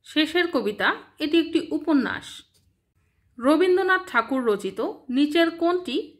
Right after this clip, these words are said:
কাব্যগ্রন্থ নয়? শেষের কবিতা। রবীন্দ্রনাথের ঘরে বাইরে উপন্যাসের মূল উপজীব্য কি?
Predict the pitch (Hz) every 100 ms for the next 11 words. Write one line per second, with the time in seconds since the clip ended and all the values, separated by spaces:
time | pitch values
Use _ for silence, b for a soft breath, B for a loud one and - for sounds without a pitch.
0 | - 294 269 294 311 320 311 311 180 -
1 | - _ _ _ _ _ _ _ _ -
2 | 311 311 359 330 202 180 - - _ _
3 | _ _ _ _ _ _ _ 240 262 302
4 | 359 370 370 349 349 269 - 233 302 302
5 | 302 320 302 294 285 269 - 254 339 -
6 | 254 302 339 - 269 302 277 285 294 294
7 | 175 -